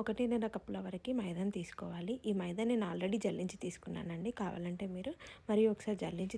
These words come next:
తీసుకోండి. ఇలా ఒకటిన్నర కప్పుల మైదా తీసుకున్న తర్వాత ఇందులోనికి టేస్ట్‌కి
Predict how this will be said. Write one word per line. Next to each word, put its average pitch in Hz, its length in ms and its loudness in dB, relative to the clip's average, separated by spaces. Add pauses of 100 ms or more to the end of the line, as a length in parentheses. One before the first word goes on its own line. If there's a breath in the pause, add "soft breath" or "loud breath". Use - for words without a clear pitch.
తీసుకోండి. 170 460 -4 (140)
ఇలా 196 180 2
ఒకటిన్నర 233 380 2 (100)
కప్పుల 196 280 0
మైదా 185 220 -4 (100)
తీసుకున్న 190 400 -2
తర్వాత 175 380 -4
ఇందులోనికి 185 520 -2
టేస్ట్‌కి 208 360 0